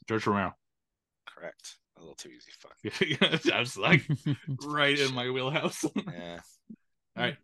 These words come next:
Speaker 1: point 'em up.
Speaker 2: Steve, Big Night, three. Joe, zero. Myself, one.
Speaker 3: Steve's in the lead, I think, then.
Speaker 2: Which, uh, yeah,
Speaker 1: Yes.
Speaker 2: uh, S-,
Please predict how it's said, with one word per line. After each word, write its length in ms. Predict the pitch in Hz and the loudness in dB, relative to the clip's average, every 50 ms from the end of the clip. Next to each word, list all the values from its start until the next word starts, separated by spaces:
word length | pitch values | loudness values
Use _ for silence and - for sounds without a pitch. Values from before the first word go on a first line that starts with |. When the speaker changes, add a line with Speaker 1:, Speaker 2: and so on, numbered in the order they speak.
| _ _ _ | _ _ _
Speaker 1:
point 120 | - 131 131 | -2 0 4
'em 80 | 139 | 4
up. 140 | 123 - - _ _ _ _ _ _ _ _ _ | 4 2 0 _ _ _ _ _ _ _ _ _
Speaker 2:
Steve, 380 | - - - - 151 165 151 - | -10 -8 -6 -4 -4 -6 -4 -2
Big 120 | 151 143 | -4 -2
Night, 240 | 135 135 135 135 - - | 0 0 0 0 -2 -6
three. 360 | - 127 135 131 131 131 127 | -10 -10 -6 -4 -4 -4 -2
Joe, 240 | 123 120 117 120 117 | -2 -2 -2 -2 -2
zero. 320 | 113 117 117 117 117 117 | -2 -2 0 0 0 0
Myself, 420 | 113 110 104 - 117 113 107 - - | 0 -2 -2 0 0 0 -2 -4 -6
one. 480 | - 107 110 110 110 107 107 107 104 104 _ _ _ _ _ _ _ _ _ | -6 -4 -4 -2 -2 -4 -4 -6 -8 -12 _ _ _ _ _ _ _ _ _
Speaker 3:
Steve's 260 | _ - 120 127 123 - | _ -8 -8 -6 -4 -2
in 120 | 143 127 | -2 -2
the 60 | 123 | 0
lead, 300 | 123 127 196 269 294 262 | 0 2 4 6 6 6
I 120 | 139 117 113 | 4 2 0
think, 260 | - 98 98 113 113 | -2 -6 -12 -12 -12
then. 160 | - - - - | -12 -12 -12 -10
Speaker 2:
Which, 460 | - 101 101 - - - - - - - _ _ _ - - 69 90 | -8 -8 -4 -2 -2 0 0 -2 -4 -6 _ _ _ -20 -16 -12 -8
uh, 320 | 98 95 90 87 87 85 85 | -8 -6 -6 -6 -8 -8 -8
yeah, 260 | 95 104 98 90 87 | -4 0 2 2 2
Speaker 1:
Yes. 220 | 87 85 - - - 92 | 2 0 -4 -10 -16 -16
Speaker 2:
uh, 40 | 90 | -10
S-, 200 | 90 - - | -6 -6 -6